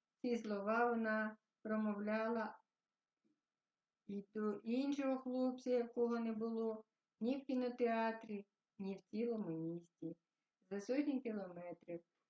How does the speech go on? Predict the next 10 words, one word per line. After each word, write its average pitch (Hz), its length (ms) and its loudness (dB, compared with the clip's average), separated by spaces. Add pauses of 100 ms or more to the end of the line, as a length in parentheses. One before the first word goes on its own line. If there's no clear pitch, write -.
(520)
І 208 120 -2
навіть 208 460 0 (560)
вийшовши 214 600 -2
звідси, - 1040 -4 (960)
вона 254 340 4
не 269 180 0
зможе 240 640 2
з - 180 -18
ним 233 240 0
побачитись. 180 880 -8